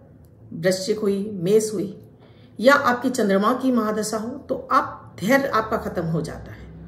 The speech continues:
मन आपका अशांत रहने लगता है, आप भागना चाहते हैं और शनि आपको भागने देते नहीं है, फिर समस्याएं create होने लगती हैं, अंतर मन में आपके द्वंद्व चलने लगता है और आप मानसिक तनाव के शिकार हो जाते हैं। इस चक्कर में मानसिक तनाव होने से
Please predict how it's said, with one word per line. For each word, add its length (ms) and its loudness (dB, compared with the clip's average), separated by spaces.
मन 140 2
आपका 360 8
अशांत 400 6
रहने 240 0
लगता 280 -2
है, 140 0
आप 180 0
भागना 440 2
चाहते 320 0
हैं 60 2
और 80 2
शनि 260 0
आपको 260 2
भागने 340 0
देते 300 -4
नहीं 160 -10
है, 160 -10
फिर 120 2
समस्याएं 640 4
create 380 2
होने 180 -2
लगती 340 -6
हैं, 160 -6
अंतर 360 4
मन 240 4
में 100 2
आपके 300 0
द्वंद्व 280 6
चलने 240 2
लगता 300 0
है 60 2
और 60 2
आप 100 2
मानसिक 400 -2
तनाव 280 -6
के 80 -6
शिकार 320 -8
हो 100 -6
जाते 280 -8
हैं। 160 -14
इस 160 -2
चक्कर 300 2
में 300 0
मानसिक 360 -2
तनाव 260 4
होने 180 4
से 300 -2